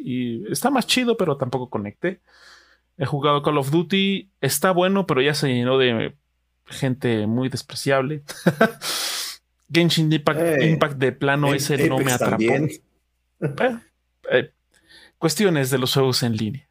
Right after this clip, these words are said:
Speaker 1: Y Final Fantasy catorce, la verdad es que le intenté entrar y ese juego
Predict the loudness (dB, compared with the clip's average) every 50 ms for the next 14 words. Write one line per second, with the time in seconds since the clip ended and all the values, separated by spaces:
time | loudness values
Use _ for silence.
0 | _ _ _ _ _ _ _ _ _ _ _ _ _ -2 0 2 2 2 2 2
1 | 2 0 0 0 0 0 0 0 0 0 -2 0 0 0 -2 0 0 0 0 0
2 | 0 0 -2 -2 -2 -4 -10 -18 _ _ _ _ _ _ _ _ -6 -2 0 2
3 | 2 2 0 0 0 0 0 0 -2 -2 -2 -4 -4 -2 -2 -2 0 0 0 0
4 | 0 -2 -4 -4 -4 -2 -2 -2 0 -2 -4 -4 -6